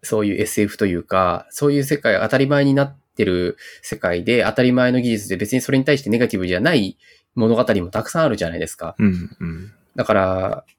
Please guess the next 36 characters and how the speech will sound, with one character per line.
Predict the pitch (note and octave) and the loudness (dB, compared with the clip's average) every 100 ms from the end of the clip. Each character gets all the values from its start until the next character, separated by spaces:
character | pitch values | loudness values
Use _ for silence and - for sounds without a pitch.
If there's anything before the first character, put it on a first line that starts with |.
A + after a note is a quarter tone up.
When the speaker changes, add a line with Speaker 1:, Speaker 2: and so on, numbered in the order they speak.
| _ _ _ | _ _ _
Speaker 1:
ま | A#2+ | 0
あ、 | |
ネ | G#3 | 0
ガ | F4+ | 0
テ | G#3+ - - | -2 -4 0
ィ | C#3+ | 2
ブ | |
な | C3 | 2
方 | - C#3+ A#2 | 2 0 2
が、 | G2+ G2 - _ | 2 2 -2 _
こ | - | -2
う、 | F3 | -2
イ | |
ン | G3 | 0
パ | B2+ | -2
ク | - | -2
ト | |
が | F2 | -6
強 | - C#3+ D#3 | -4 -2 -2
い | |
っ | |
て | - | -2
い | F2+ | -4
う | |
の | E2 | 0
は | C3 | 0
あ | |
る | C3 | 0
と | - | -2
思 | F2+ A2+ | -2 -2
う | F#2 | -2
ん | |
で | D#2+ | -6
す | - | -10
け | E2+ | -4
ど、 | F#2+ F#2+ E2+ | 0 0 0